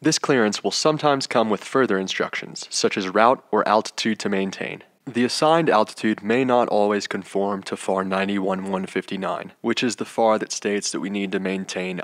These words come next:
odd thousands plus five hundred on east headings and even thousands plus five hundred on west headings. When you hear the call, "November one two three Alpha Bravo, resume appropriate V F R altitude,"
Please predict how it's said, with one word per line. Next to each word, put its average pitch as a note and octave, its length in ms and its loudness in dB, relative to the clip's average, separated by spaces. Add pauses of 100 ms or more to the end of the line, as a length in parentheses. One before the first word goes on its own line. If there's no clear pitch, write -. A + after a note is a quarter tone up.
(140)
odd G#2 280 2
thousands G2+ 440 0
plus G2 260 -4
five F#2+ 260 0
hundred G2 420 -6
on F#2+ 180 -6
east A#2+ 300 -6
headings A2+ 540 -2
and G#2 160 -6
even G2+ 320 -6
thousands F#2 400 -4
plus - 260 -4
five F2+ 220 -2
hundred F#2 280 -8
on F2 180 -6
west - 260 -10
headings. - 380 -20 (160)
When B2 180 0
you C3 80 2
hear E3 240 2
the D#3+ 100 2
call, A#2 520 2
"November G#2+ 440 2
one A2 280 2
two A#2 180 -2
three A2 240 -2
Alpha G2 280 2
Bravo, G2+ 520 2
resume B2 480 0
appropriate A2 640 0
V G#2+ 180 0
F G2+ 160 0
R G2 160 4
altitude," F2+ 480 -4